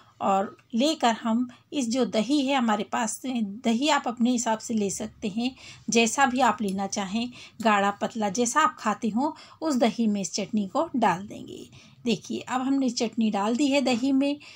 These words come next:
अब आगे देखिए हम क्या करते हैं। एक हम खीरा ले लेंगे, आप अपने हिसाब से छोटा बड़ा जैसा लेना चाहते हैं छील कर ले लें और कद्दूकस से इसको कस लेंगे। देखिए, इसको हमने अच्छे से कस लिया है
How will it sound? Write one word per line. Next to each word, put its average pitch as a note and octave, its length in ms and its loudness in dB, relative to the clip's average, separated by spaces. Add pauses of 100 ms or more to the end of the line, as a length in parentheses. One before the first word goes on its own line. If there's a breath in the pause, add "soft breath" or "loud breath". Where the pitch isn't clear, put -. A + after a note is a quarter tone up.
(140 loud breath)
अब C4+ 160 4
आगे A3 300 2
देखिए F#3+ 360 -2
हम C#4 220 -2 (120)
क्या G#3+ 160 0
करते A3 360 -14
हैं। G#3 280 -14 (880 loud breath)
एक D4+ 220 2
हम B3+ 240 2 (140)
खीरा A3+ 280 2
ले F#3 160 -2
लेंगे, - 400 -12 (320 soft breath)
आप C#4+ 220 6
अपने C4+ 240 2
हिसाब G#3+ 280 4
से - 180 -2
छोटा C#4 380 0
बड़ा B3+ 260 4
जैसा G#3+ 280 0
लेना A3 280 -2
चाहते G3 380 -4
हैं B3 120 0
छील A#3 300 0
कर B3 160 -2
ले B3 200 0
लें C#4+ 200 -2 (280 loud breath)
और G#3+ 160 2
कद्दूकस A#3 600 -2
से A#3 300 -4 (240 loud breath)
इसको C4 320 -6
कस - 280 -2
लेंगे। A3 480 -10 (320 soft breath)
देखिए, G#3 360 -4
इसको A#3+ 300 -2
हमने B3 340 2
अच्छे G#3+ 300 -4
से G#3+ 160 -6 (140)
कस B3 180 -6
लिया C#4 260 0
है C4+ 280 -2